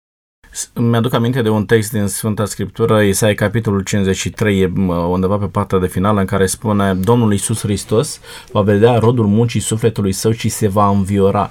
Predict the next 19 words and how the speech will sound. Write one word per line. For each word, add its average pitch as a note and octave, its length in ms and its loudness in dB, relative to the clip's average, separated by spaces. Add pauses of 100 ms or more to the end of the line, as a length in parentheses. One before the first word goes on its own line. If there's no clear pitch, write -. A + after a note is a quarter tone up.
(300)
Este A#2 260 2
o - 20 4
satisfacție, A#2 720 0
mai G2+ 180 2
amintit G2 320 0
la F#2+ 120 0
început F#2+ 420 -2
textul G2 340 -2
acesta, G2+ 500 -2 (340)
o - 80 2
satisfacție B2+ 520 0
pentru B2+ 220 0
Dumnezeu A#2 320 2
să A#2 140 -2
vadă A2+ 220 4
că A2+ 100 -2
biserica G2+ 440 0
sa G2 180 -2
este G2 440 -2